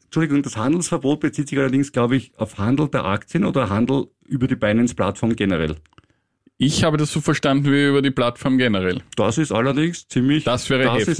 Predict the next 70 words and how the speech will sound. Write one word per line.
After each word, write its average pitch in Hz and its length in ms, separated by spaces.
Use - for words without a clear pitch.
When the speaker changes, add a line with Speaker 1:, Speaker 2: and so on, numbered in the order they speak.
Speaker 1:
ziemlich, 98 240
Speaker 2:
aber 107 120
Speaker 1:
das 110 220
ist 139 120
ziemlich 120 120
Speaker 2:
lassen 107 200
Speaker 1:
heavy. 101 120
Speaker 2:
wir 101 80
mal 92 180
das, - 560
die - 40
Speaker 1:
Gibt - 100
Speaker 2:
Kirche 110 140
Speaker 1:
sicher 120 140
Speaker 2:
im 104 40
Dorf. 113 100
Speaker 1:
Einsprüche 120 420
Speaker 2:
Ja, 92 80
Speaker 1:
und 92 80
so 92 80
Speaker 2:
ja, 92 40
Speaker 1:
weiter. 87 400
Speaker 2:
ja. - 140
Speaker 1:
Aber 120 180
das 175 220
wäre 175 100
schon 156 400
ziemliches 139 560
Speaker 2:
Ja, 107 60
das 98 100
wäre 101 140
das 139 100
Speaker 1:
Krypto 104 280
Speaker 2:
Ende, 87 180
ne? 101 120
Speaker 1:
für 127 120
Binance 127 560
und 123 200
auch 117 100
für - 80
den 120 80
Kryptomarkt, 120 600
was 117 160
Speaker 2:
Mhm. 120 80
Speaker 1:
relativ 117 420
hart. 98 240
Und 120 100
Speaker 2:
Ja. 107 60
Speaker 1:
vor 110 100
allem, 139 160
wenn 123 120
ich 123 160
heute 123 400
weiß, 110 380
dass 120 300
ich - 180
bei 127 80
Binance 113 380
vielleicht 123 200
nicht, 127 200
nicht - 180
mehr 117 140
handeln 143 320
kann 107 180
und 120 80
mein 120 140
Zeug 113 240
dort 131 160
liegen 117 280
hab, 135 220